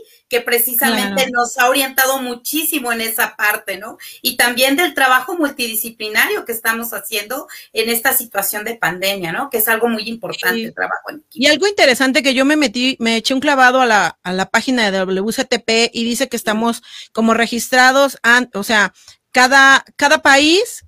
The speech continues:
Speaker 2: tiene como una asociación que se afilió a ellos en algún momento, y lo que a mí me llamó mucho la atención es que solamente hay quinientos diez fisioterapeutas mexicanos registrados con la mefi.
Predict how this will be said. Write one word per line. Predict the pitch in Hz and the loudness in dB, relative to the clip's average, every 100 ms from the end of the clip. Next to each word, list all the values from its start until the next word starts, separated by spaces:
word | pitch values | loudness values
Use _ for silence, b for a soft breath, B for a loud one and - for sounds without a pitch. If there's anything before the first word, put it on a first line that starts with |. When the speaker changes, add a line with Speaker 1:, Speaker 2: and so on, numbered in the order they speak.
| _ _ | _ _
Speaker 2:
tiene | 269 269 269 | 0 2 2
como | 262 247 | 0 2
una | 262 | 2
asociación | 269 262 220 214 - 247 247 | 2 2 0 0 2 2 2
que | 269 | 0
se | 247 214 | 0 0
afilió | 214 202 214 | 0 0 2
a | 220 | 4
ellos | 226 226 240 233 | 2 2 0 -2
en | 214 | -2
algún | 202 196 202 214 | 0 0 -2 -2
momento, | 220 233 262 254 262 262 359 B B B B | 0 2 2 2 0 -2 -4 B B B B
y | 254 | 0
lo | 262 269 | 4 2
que | 269 | 2
a | |
mí | 285 320 | 0 2
me | 427 | 2
llamó | 359 294 | 2 2
mucho | 294 294 | 0 0
la | 311 | 0
atención | 247 233 254 254 | 0 -2 0 0
es | 262 254 | 0 -2
que | 285 269 | -4 -4
solamente | 269 269 277 269 269 | 0 0 2 0 0
hay | |
quinientos | 226 262 285 302 277 339 285 | 0 0 2 2 2 0 0
diez | 233 262 269 | 0 0 0
fisioterapeutas | 277 254 - 208 196 240 226 262 247 | -2 -2 0 0 2 0 2 2 2
mexicanos | 254 240 214 - 240 262 | 0 -2 -2 0 2 0
registrados | 247 240 208 - 220 220 269 - B B _ | -2 -6 -8 0 2 4 2 -2 B B _
con | 233 233 | 0 4
la | 240 | 4
mefi. | 254 302 311 277 233 | 4 4 2 0 0